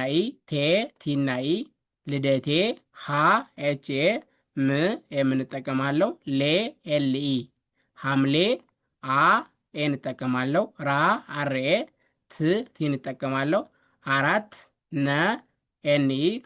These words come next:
ው፣ ደብሊው እንጠቀማለሁ። ነው። ስለዚህ በአንድ ላይ የሚለው ማለት ነው «ልደቴ ሐምሌ አራት ነው» ይላል ማለት ነው። ልደቴ ሐምሌ አራት ነው። ልደቴ የሚለው እንደዚህ ጣፍኩኝ።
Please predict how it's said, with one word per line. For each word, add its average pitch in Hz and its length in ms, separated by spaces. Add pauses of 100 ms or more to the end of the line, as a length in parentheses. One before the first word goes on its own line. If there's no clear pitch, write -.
(240)
ው፣ 139 120 (320)
ደብሊው 147 300
እንጠቀማለሁ። 139 720 (440)
ነው። 143 300 (640)
ስለዚህ 143 360
በአንድ 147 220
ላይ 147 100
የሚለው 156 240
ማለት 170 180
ነው 269 100 (380)
«ልደቴ 147 420 (160)
ሐምሌ 151 320
አራት 127 280
ነው» 127 140
ይላል 147 240
ማለት 127 200
ነው። 131 100 (680)
ልደቴ 139 360 (380)
ሐምሌ 143 360
አራት 123 340
ነው። 123 160 (680)
ልደቴ 139 300
የሚለው 131 300
እንደዚህ 131 260
ጣፍኩኝ። 185 400